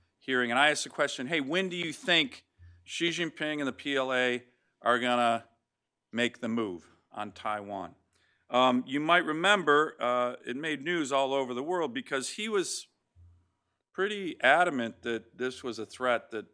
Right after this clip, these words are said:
wasn't very far away, but was pretty darn close. He said, "I think the threat of an invasion of Taiwan is manifest during this decade.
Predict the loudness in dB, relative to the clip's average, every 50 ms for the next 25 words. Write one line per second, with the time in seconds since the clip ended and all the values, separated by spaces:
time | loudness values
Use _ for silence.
0 | _ _ _ -4 -4 -4 -4 -6 -8 -10 -12 -12 -4 0 2 2 2 0 -2 0
1 | 2 4 4 4 4 4 2 2 0 -2 -4 -6 -6 -6 -8 -8 -8 -8 -6 -4
2 | -4 -2 -2 0 0 0 -2 -4 -4 -4 -4 -4 -4 -6 -6 -6 -4 2 4 4
3 | 4 2 0 -6 -20 _ _ _ _ -20 _ _ -2 -2 -2 2 2 0 0 0
4 | -4 -10 -6 2 6 6 6 6 6 4 4 4 2 4 6 6 6 8 6 4
5 | 2 0 -2 -4 -4 -4 -2 0 0 0 2 2 2 2 0 -2 -4 -4 -2 -2
6 | 0 0 -2 -4 -6 -6 -6 -6 -6 -8 -8 -6 -4 -2 0 0 0 2 0 0
7 | 0 -2 -4 0 0 0 0 0 0 -2 -2 -2 -2